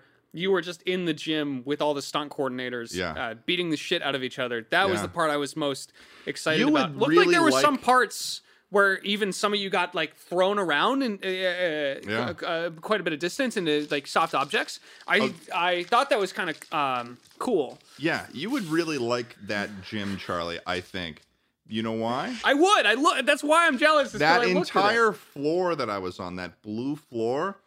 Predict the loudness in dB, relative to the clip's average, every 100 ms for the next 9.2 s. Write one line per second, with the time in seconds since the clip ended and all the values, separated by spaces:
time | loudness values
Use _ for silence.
0 | _ _ -6 -6 -8 -4 -2 -2 -8 -14
1 | -16 -18 _ _ _ -12 -8 -8 -10 -12
2 | -8 -4 -2 -2 -4 -2 -2 -2 0 0
3 | 2 0 0 2 4 4 2 -2 2 4
4 | 2 0 -2 -2 0 0 0 -4 -8 -12
5 | -12 -6 -4 -4 -10 -8 -8 -2 -2 -2
6 | -4 -4 -4 -4 -6 -4 -4 -6 -10 -6
7 | -4 -2 -2 -2 -2 -2 -2 -2 -2 -4
8 | -6 -8 -8 -10 _ _ _ _ -8 -4
9 | -4 -4